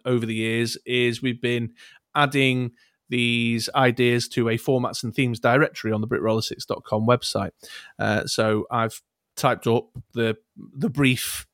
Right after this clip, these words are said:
if you will, for, uh, the types, the formats that we've adopted down at my local game store, Element Games. I've typed up any formats that we've used at M O D P D Ms when we've been touring the country, and I've typed up any formats that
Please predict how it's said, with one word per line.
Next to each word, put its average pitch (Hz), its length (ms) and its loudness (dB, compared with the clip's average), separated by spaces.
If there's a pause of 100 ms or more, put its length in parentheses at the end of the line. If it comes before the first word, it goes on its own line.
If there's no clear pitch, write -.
(340)
if 123 180 0
you 117 80 4
will, 123 320 4
for, 113 720 4
uh, 110 360 -2 (180)
the 117 160 2
types, - 560 0
the 113 260 -6
formats 117 380 2
that 120 80 0
we've 110 160 0
adopted 113 420 0
down 113 220 0
at - 40 -4
my 110 100 -4
local 117 260 -4
game 156 200 0
store, 175 240 0
Element 123 300 -2
Games. 160 560 2 (400)
I've 117 140 -6
typed 120 320 -2
up 117 280 2
any 117 200 -2
formats 117 400 2
that - 140 0
we've 110 160 -4
used 117 340 2
at 101 120 4
M 120 120 2
O 113 100 6
D 113 160 0
P 123 220 0
D 127 180 6
Ms 160 260 4
when 117 120 0
we've 113 100 -2
been 110 140 -4
touring 117 260 2
the 110 60 -4
country, 131 540 2 (260)
and 117 120 0
I've 107 100 0
typed 101 280 0
up 107 140 -4
any 107 100 2
formats 110 540 0
that 107 160 -4